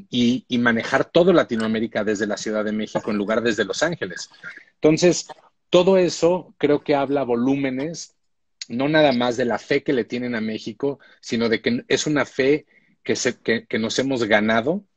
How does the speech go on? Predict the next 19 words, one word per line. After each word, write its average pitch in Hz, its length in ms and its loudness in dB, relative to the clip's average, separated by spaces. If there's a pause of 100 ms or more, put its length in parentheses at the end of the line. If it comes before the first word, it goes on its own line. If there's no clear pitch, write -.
(460)
eh, 98 600 -2
cientos 131 520 -2
de 113 100 -2
cineastas, 110 680 -4
actores, 110 480 -2
actrices, 104 640 -4
miembros 110 380 -2
de 101 100 0
crew, 113 280 0 (280)
nos 113 180 -6
hemos 135 220 0
ganado, 123 540 4 (340)
eh, 104 560 2 (220)
haciendo 123 440 -2
la 120 140 0
chamba 92 380 -4
día 117 220 0
con 104 200 -4
día. 90 220 -6